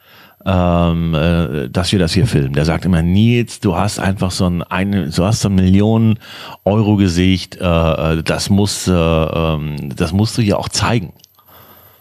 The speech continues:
Und ich sag, „Vielleicht eine Million Euro Schulden, aber wie, wie, was ist denn irgendwie eine Million Falten?“ Aber, ähm, nee, er will das unbedingt und, äh,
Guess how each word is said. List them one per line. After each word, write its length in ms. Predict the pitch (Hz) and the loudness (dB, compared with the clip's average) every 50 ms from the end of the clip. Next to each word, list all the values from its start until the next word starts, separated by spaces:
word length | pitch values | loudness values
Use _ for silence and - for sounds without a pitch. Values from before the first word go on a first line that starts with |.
| _ _ _ _ _ _ _ _ | _ _ _ _ _ _ _ _
Und 380 | - 76 73 73 73 67 60 | -8 -4 -4 -2 -2 -4 -4
ich 120 | 78 87 - | -8 -8 -6
sag, 180 | - - - | -6 -6 -6
„Vielleicht 300 | - - 65 67 85 92 | -6 -8 -10 -10 -8 -6
eine 80 | 95 85 | -6 -4
Million 280 | 82 85 85 82 82 | -2 -2 0 0 0
Euro 220 | 82 80 80 78 82 | 2 2 2 2 0
Schulden, 640 | 80 - - 139 175 226 247 180 95 76 67 62 | 0 2 2 2 4 4 4 4 2 0 -2 -2
aber 680 | 50 65 71 73 80 78 76 76 71 64 58 65 73 78 | -2 0 0 2 2 2 2 0 -2 -2 -4 -6 -6 -4
wie, 220 | 85 85 71 69 - | -4 -4 -4 -4 -6
wie, 160 | - 82 - - | -8 -6 -4 -4
was 160 | 92 82 - | -4 -4 -4
ist 180 | 82 95 - | -6 -4 -2
denn 160 | - 87 78 73 | -2 -2 0 0
irgendwie 400 | 76 80 80 87 80 69 73 76 | 0 0 -2 -2 -2 0 0 0
eine 120 | 85 87 | 2 2
Million 320 | 90 95 101 101 104 110 | 2 4 4 2 2 0
Falten?“ 600 | 101 - - 131 165 208 233 - - - 78 62 52 | -2 -2 0 2 2 0 0 -2 -4 -6 -4 -4 -2
Aber, 760 | 55 65 80 82 85 80 80 80 82 80 - - 80 76 73 | -2 0 2 2 2 2 2 0 0 -2 -2 -2 -2 -2 -2
ähm, 220 | 73 73 67 69 71 | -4 -4 -4 -4 -4
nee, 180 | 76 58 - - | -4 -4 -4 -4
er 160 | - 73 69 | -4 -4 -2
will 120 | 76 82 | 0 0
das 140 | 80 76 - | 0 0 -2
unbedingt 520 | - 87 87 78 - - - 67 71 - - | -4 -4 -4 -6 -6 -6 -6 -8 -8 -8 -12
und, 240 | - - - - | -16 -16 -14 -14
äh, 160 | - 57 - | -12 -10 -10